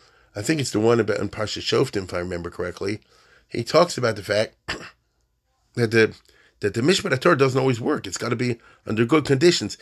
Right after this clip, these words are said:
There will always be certain types of people. He's mamish talking about our villain this week. The, um, who, who by definition know how to work the system,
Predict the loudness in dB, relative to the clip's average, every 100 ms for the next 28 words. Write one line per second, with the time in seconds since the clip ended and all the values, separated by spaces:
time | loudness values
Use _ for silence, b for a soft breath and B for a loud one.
0 | B B 0 2 8 8 10 6 2 -2
1 | -2 -2 -10 -6 -4 -6 -10 -4 -4 -4
2 | -2 -2 -2 -4 -4 -2 -2 -4 _ b
3 | b b -2 2 2 2 0 2 4 4
4 | 4 2 -2 b b 2 6 6 2 -2
5 | -4 -4 -6 -12 _ _ _ _ _ 2
6 | 4 6 8 8 8 2 _ b b b
7 | b -8 -8 -6 -6 -4 -4 0 0 2
8 | 2 2 4 6 6 4 0 -2 -6 -6
9 | -2 -4